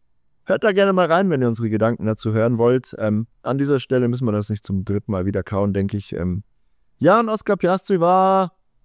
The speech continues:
einigermaßen anonym. Er war irgendwie immer vorne mit drin, aber er hat nie so die richtigen Highlights gesetzt an diesem Wochenende.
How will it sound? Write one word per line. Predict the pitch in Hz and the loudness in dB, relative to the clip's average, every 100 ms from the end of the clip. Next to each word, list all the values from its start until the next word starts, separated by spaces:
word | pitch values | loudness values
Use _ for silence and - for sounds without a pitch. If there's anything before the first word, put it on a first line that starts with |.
| - | -6
einigermaßen | 180 247 262 226 214 220 208 | -4 -2 -2 -2 0 -2 -4
anonym. | 185 190 185 214 | 0 2 2 2
Er | 170 139 | 2 2
war | 139 | 0
irgendwie | 151 180 | 0 -2
immer | 170 202 | 0 -2
vorne | 185 170 190 190 | -2 -2 0 0
mit | 160 147 | -2 -2
drin, | 190 214 | 0 0
aber | 180 170 | 0 2
er | 175 | 0
hat | 165 - | -2 -2
nie | 165 185 | 0 2
so | 180 | 0
die | 156 | 0
richtigen | 151 175 170 147 | -2 -2 -2 -2
Highlights | 147 165 131 - | 0 2 0 -2
gesetzt | 101 110 - | -2 -2 -2
an | 107 | -2
diesem | 107 110 101 | -2 -2 -2
Wochenende. | 120 120 117 131 156 | -2 0 0 2 2